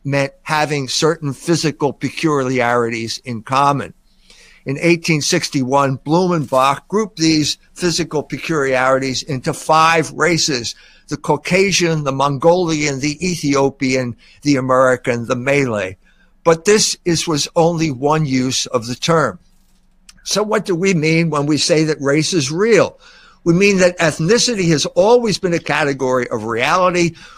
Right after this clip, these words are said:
We mean that physical characteristics are real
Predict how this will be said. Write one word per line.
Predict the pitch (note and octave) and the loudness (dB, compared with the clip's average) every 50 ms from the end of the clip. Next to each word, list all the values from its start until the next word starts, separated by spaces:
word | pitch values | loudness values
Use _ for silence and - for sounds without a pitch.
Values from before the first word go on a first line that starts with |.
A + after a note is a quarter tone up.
| - - | -8 0
We | F#3 F3 | 2 2
mean | F3+ G3+ G3 F3 | 4 4 4 2
that | D3+ C3+ | 2 0
physical | - - A3+ B3 A#3 - A#3 - - F#3+ - | 0 0 0 2 2 2 0 0 -2 -2 -2
characteristics | - F3+ E3 E3 E3+ E3 D#3+ - D#3 E3 E3+ D#3 - E3+ C#3+ - - - - | 0 0 2 4 4 2 0 0 -2 0 0 -2 -2 -4 -4 -4 -4 -6 -2
are | D#3 C#3+ C3+ | 0 0 0
real | C3 B2 B2 C#3+ E3 F#3 G3 G#3 A#3+ B3+ A#3 F#3 | 0 -2 0 2 2 2 4 4 2 2 2 -2